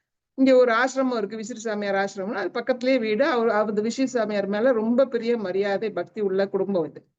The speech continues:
அப்போ அங்க வீட்டுல இந்த மூணு பெண்கள் மாத்திரம்தான் இருக்காங்க. என்னதான் வ-, அ, வசதியா வச்சுட்டு போனாலும் எவ்வளவு பத்தும் சொல்லுங்க. இந்த மாதிரி ஒரு பொண்ணு,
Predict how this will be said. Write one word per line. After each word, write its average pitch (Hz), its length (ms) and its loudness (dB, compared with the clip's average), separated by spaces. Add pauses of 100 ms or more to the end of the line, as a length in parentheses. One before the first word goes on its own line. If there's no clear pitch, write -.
(880)
அப்போ 233 200 4
அங்க 262 180 4
வீட்டுல 247 360 2 (360)
இந்த 214 140 -10
மூணு 247 340 2
பெண்கள் 233 420 0
மாத்திரம்தான் 190 480 -2
இருக்காங்க. 160 380 -10 (1500)
என்னதான் 302 600 4
வ-, 254 380 0
அ, 220 100 -2 (100)
வசதியா 233 400 0
வச்சுட்டு 233 300 -4
போனாலும் 202 540 -2 (600)
எவ்வளவு 294 360 4
பத்தும் 226 300 -2
சொல்லுங்க. 214 280 0
இந்த 208 180 2
மாதிரி 226 260 4
ஒரு 220 200 4
பொண்ணு, 208 400 0